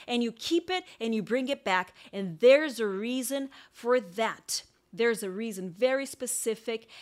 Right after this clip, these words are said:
and powerful reason for that. Whenever you're about, um, to s-, to go into, whenever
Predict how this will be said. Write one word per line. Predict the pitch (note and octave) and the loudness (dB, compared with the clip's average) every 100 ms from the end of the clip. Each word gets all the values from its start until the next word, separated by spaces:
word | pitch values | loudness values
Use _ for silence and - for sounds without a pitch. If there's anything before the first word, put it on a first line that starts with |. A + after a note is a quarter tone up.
| - | -16
and | - A3 G#3+ | -8 -6 -6
powerful | D4 D#4 D#4+ - D#4 C#4 | -2 -2 -2 -6 -10 -6
reason | A3 G#3+ G#3+ | -6 -6 -8
for | G3+ A#3+ A#3 | -10 -8 -6
that. | C#4 G3 - - _ _ _ _ _ - | -4 -4 -8 -16 _ _ _ _ _ -12
Whenever | A3+ A#3+ B3 C#4+ C#4 - - - - - | -4 -2 2 2 2 -2 -14 -14 -16 -14
you're | G3+ C4 C4+ | -4 2 4
about, | A#3+ F#3 B3+ C4 D#4 F4 F4 - - | 4 2 -2 2 2 0 -2 -8 0
um, | C4+ C4+ B3+ A3+ G#3+ _ _ - | 2 2 0 -4 -10 _ _ -8
to | C4+ | -4
s-, | B3+ - - - G#3+ | -2 -2 -4 -8 -8
to | - F#3+ | -8 -4
go | B3 D4 E4 | 4 4 6
into, | D4 C4+ - C4+ A#3 G3 _ _ _ - - | 0 -2 -4 -2 -2 -6 _ _ _ -20 -6
whenever | E4 C#5 | -2 0